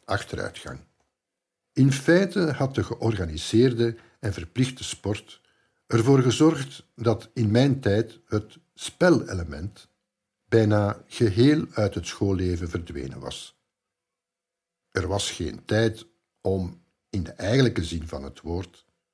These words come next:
te spelen. De rivaliteit was te hevig,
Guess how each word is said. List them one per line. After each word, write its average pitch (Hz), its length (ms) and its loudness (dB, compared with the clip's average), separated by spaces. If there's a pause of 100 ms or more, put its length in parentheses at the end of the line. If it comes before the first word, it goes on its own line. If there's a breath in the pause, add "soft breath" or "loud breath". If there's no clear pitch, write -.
(120)
te - 140 -8
spelen. 101 720 -4 (1600)
De 113 140 4
rivaliteit 120 760 2
was - 380 -4
te - 80 0
hevig, 85 560 -6